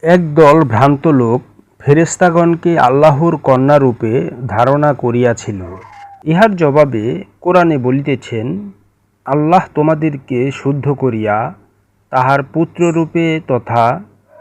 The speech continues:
পুরুষরূপে গড়িয়া তুলিতে চাহেন। এমতাবস্থায় তিনি কন্যা গ্রহণ করেন বলিলে উহা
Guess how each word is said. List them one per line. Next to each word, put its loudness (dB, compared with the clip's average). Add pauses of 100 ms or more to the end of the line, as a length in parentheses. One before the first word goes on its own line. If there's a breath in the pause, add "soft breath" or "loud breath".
(320)
পুরুষরূপে -2
গড়িয়া -2
তুলিতে -4
চাহেন। -4 (580)
এমতাবস্থায় 0 (120)
তিনি 0
কন্যা 0
গ্রহণ -4
করেন 0
বলিলে -4 (640)
উহা -2